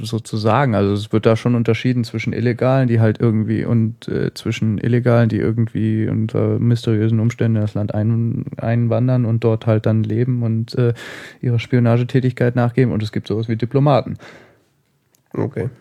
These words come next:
Speaker 1: Also Geheimdienste schicken auch Menschen unter diplomatischem Status in andere Länder. Das ist dann, das sind dann Legale. Also sie sind legal in dem anderen Land. Es mag sein, dass sie dort Spionagetätigkeiten nachgehen, aber sie sind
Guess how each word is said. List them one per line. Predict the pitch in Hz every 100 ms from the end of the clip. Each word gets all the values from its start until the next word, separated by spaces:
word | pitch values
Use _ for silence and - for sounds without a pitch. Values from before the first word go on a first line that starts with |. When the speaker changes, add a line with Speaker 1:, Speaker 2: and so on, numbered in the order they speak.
| _ -
Speaker 1:
Also | 110 101 101
Geheimdienste | 101 101 113 117 117 123 - 135
schicken | - 113 - 107
auch | - 117
Menschen | 113 101 - 135 120
unter | 120 117
diplomatischem | 113 113 - 131 135 135 120 -
Status | 104 - 90 95 92
in | -
andere | - - -
Länder. | - - - -
Das | - -
ist | - 127
dann, | 135 139
das | 135 117
sind | 117 120
dann | 131
Legale. | 143 143 151 165 113 -
Also | 101
sie | 101
sind | 110
legal | 110 110 104 101 110
in | 113
dem | 110
anderen | 123 123
Land. | 143 131 113
Es | 110
mag | 110 101
sein, | 123 123
dass | 120
sie | 117
dort | 113 110
Spionagetätigkeiten | 113 113 135 104 104 - - 104 110
nachgehen, | 107 110 127 123
aber | 110
sie | 104
sind | 110 107